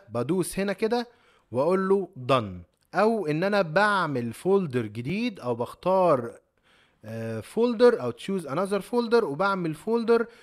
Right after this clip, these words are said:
وبسيف فيه البوك ماركس بتاعتي او المفضله بتاعتي، بحيث ان انا ممكن اعمل كاتيجوري،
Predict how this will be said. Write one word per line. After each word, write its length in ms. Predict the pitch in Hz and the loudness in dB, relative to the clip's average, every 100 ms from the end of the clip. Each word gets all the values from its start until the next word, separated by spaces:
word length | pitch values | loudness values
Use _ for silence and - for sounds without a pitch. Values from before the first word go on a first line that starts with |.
| _ - | _ -14
وبسيف 640 | 113 131 127 185 196 160 - | -6 -4 -2 -2 -2 -4 -6
فيه 360 | - 180 180 | -8 -6 -6
البوك 340 | 120 123 160 165 | -8 -8 -8 -6
ماركس 220 | 165 - | -6 -8
بتاعتي 560 | - 185 185 196 196 - _ | -6 -4 -4 -6 -8 -10 _
او 220 | 92 117 117 | -12 -10 -8
المفضله 580 | 110 104 113 110 180 | -10 -10 -8 -2 -2
بتاعتي، 360 | 175 208 208 190 | 0 -2 -2 -4
بحيث 320 | - 202 - | -6 -6 -4
ان 80 | 175 | -4
انا 200 | 190 170 | -2 -4
ممكن 340 | 175 185 170 | -6 -6 -4
اعمل 240 | 185 185 165 | -4 -4 -6
كاتيجوري، 640 | - - 196 156 120 101 | -8 -6 -4 -2 -4 -6